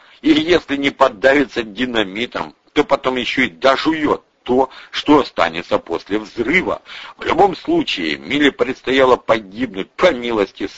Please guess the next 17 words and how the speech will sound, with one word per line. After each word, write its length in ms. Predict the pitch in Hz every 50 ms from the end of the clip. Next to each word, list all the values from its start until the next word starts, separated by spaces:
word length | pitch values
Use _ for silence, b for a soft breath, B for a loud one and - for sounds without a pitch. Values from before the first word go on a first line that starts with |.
| -
собаки, 680 | - 110 113 107 85 92 117 117 98 - - 78 69 b b b _
защищающей 1120 | 123 135 165 156 - - - 123 113 - - - 156 156 127 117 107 101 - - 104 90
то 240 | - - - 160 147
ли 120 | 127 117
будку, 600 | 98 90 95 120 139 147 - - - 90 80 76 - _ _
то 160 | - 180 185
ли 220 | 147 123 117 - _ _ - - - -
цепь, 280 | 95 87 87 - B B B B B B B -
хозяйскую 680 | - 131 147 151 160 190 180 170 - - 165 165 151
палку, 680 | 135 _ _ - 180 160 151 127 110 - - 82 - - _ _ -
не 180 | 123 143 156
раз 260 | 170 170 170 165 - -
пересчитывавшую 1160 | - 120 123 123 120 - - - - 131 - - 104 101 98 92 - - - 107 98 95 92
ей 260 | 104 120 127 110 95
рёбра, 640 | 87 87 90 104 120 123 127 113 104 92 87 - B B B B B -
и, 120 | 151 170
наверное, 640 | 170 180 170 165 170 175 165 147 147 139 127 110 B